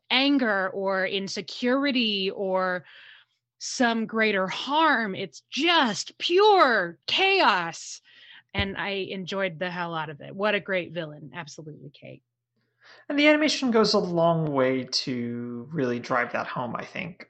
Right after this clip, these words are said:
Speaker 2: um, with, like, getting a cutaway of him using his finger to draw a smiley face on the United States, and then cut to, like, ever-increasing destruction of the galaxy and that kind of thing. I think that you just,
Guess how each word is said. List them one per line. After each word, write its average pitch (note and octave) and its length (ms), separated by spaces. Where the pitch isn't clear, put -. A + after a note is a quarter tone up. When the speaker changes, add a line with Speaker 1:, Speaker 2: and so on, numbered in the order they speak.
Speaker 2:
um, B2+ 500
with, C3+ 380
like, C3 200
getting G3+ 260
a D3+ 80
cutaway D3 400
of A#2+ 80
him D3 200
using C#3 280
his C#3+ 140
finger C3 420
to - 160
draw B2 220
a A#2+ 40
smiley B2 400
face A#2+ 320
on C3 60
the B2 60
United A#2+ 380
States, - 640
and D3 140
then C3 140
cut E3 260
to, - 140
like, B2+ 320
ever-increasing C#3+ 1000
destruction C3+ 640
of A#2 100
the - 60
galaxy B2 540
and A#2 120
that C3+ 120
kind A#2+ 160
of A#2+ 80
thing. C#3 220
I D#3 80
think G#3+ 160
that G#3 140
you E3 140
just, - 480